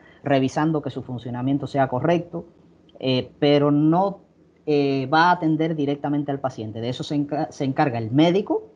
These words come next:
y él es el soporte para que el médico esté concentrado en, eh, lo que tiene que estar. Es equipos multidisciplinarios, cada cual atiende,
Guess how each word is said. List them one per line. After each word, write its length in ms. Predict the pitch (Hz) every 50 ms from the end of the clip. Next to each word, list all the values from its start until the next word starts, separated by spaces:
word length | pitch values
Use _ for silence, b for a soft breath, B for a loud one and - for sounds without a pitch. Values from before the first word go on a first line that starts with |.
| _ _ _ -
y 120 | 135 143
él 140 | 151 156 165
es 80 | 175 185
el 120 | 175 170
soporte 540 | 170 - 156 143 143 170 185 214 220 - 233
para 240 | 240 196 175 160 139
que 60 | 151
el 80 | 139
médico 260 | 139 147 156 165 156 170
esté 180 | 160 - 175
concentrado 800 | 170 175 175 165 180 170 165 170 170 180 196 214 233 247 247 -
en, 440 | - 151 147 151 165 180 208 233 233 - _ -
eh, 180 | - 135 131 127
lo 180 | 123 123 123
que 120 | 120 123 117
tiene 720 | 120 135 135 139 139 139 139 139 131 127 120 117 117 117 _
que 80 | - 117
estar. 380 | - - - 113 104 - - - _ b b b b b b
Es 320 | 127 135 147 156 160 147 156
equipos 440 | - 147 131 135 170 175 170 202 175
multidisciplinarios, 960 | 165 190 185 180 185 185 185 180 196 180 185 202 208 214 220 220 220 269 277 277
cada 300 | - 180 170 170 170 -
cual 240 | 175 170 170 151 135
atiende, 600 | 123 - 147 151 160 170 165 151 139 123 110